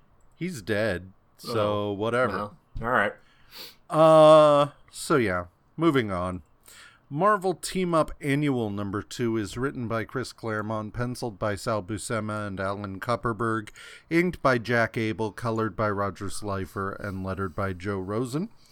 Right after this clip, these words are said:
Speaker 1: Uh, when the heroes of the U S S R kidnap Peter's girlfriend, Sissy, and her father, Spider-Man and,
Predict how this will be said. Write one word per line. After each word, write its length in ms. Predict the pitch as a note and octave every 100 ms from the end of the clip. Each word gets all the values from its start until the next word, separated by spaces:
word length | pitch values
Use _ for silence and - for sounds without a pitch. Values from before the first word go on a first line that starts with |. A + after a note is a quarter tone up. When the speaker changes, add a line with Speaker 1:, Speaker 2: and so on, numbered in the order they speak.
| - - _ -
Speaker 1:
Uh, 340 | B2+ C3+ C3 C3
when 220 | C#3 D3
the 100 | C#3
heroes 460 | F3+ G3 F#3 E3
of 160 | C#3+ A2+
the 80 | B2+
U 200 | B2+ B2+
S 200 | A#2+ -
S 180 | A#2+ -
R 280 | A2+ A2+ A2
kidnap 560 | - B2 A#2 A2+ A2+
Peter's 360 | - A2+ A2 F#2
girlfriend, 760 | B2 G#2+ G#2+ A#2 G#2+ G#2 G2+ - - - -
Sissy, 520 | - C3 A2+ B2+ A2+ - - - -
and 320 | A2 G#2 F#2
her 180 | G#2 F#2+
father, 600 | - C#3+ D3 C3 B2+ B2+ - - -
Spider-Man 680 | - - E3 D#3+ D#3+ C#3 B2
and, 140 | G#2+